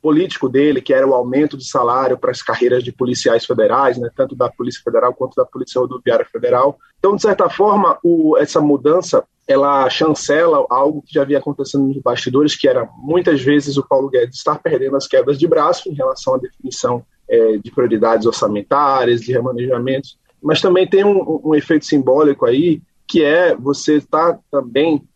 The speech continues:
é, permitindo que a Casa Civil, de alguma maneira ou de outra, possa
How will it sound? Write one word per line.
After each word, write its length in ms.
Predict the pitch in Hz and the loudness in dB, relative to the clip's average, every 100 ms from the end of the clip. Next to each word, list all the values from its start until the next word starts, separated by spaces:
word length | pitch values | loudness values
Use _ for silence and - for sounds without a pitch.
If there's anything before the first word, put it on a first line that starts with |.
| _ | _
é, 200 | 123 120 | -8 -6
permitindo 560 | 117 156 156 143 165 165 | -2 0 0 0 0 0
que 80 | 156 | -2
a 40 | |
Casa 220 | 156 151 | 0 0
Civil, 520 | 147 143 131 147 160 151 | 0 -2 0 2 0 -2
de 100 | 143 | -2
alguma 200 | 147 147 | 0 0
maneira 300 | 139 131 127 | -2 0 -2
ou 60 | 117 | -2
de 140 | 117 | 0
outra, 400 | 143 156 135 113 _ _ _ | 0 0 0 -2 _ _ _
possa 480 | 147 160 165 165 143 | 0 2 2 0 0